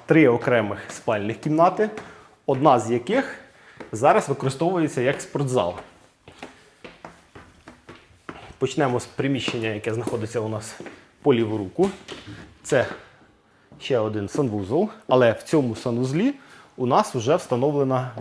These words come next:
ванна. Також є умивальник, дзеркало, туалет, витяжка в кожному приміщенні. Проходимо. Ще одна гардеробна.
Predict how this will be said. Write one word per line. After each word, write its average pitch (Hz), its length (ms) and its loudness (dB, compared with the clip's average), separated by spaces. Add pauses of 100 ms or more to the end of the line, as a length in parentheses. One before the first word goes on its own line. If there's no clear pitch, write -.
ванна. 98 420 2 (1120)
Також 110 360 0
є 107 140 0
умивальник, 160 580 4
дзеркало, 123 580 4 (220)
туалет, 156 540 4 (360)
витяжка 143 560 2
в 143 140 -8
кожному 120 340 0
приміщенні. 104 580 -4 (260)
Проходимо. 170 520 4 (2000)
Ще 151 160 6
одна 113 280 4
гардеробна. 120 600 2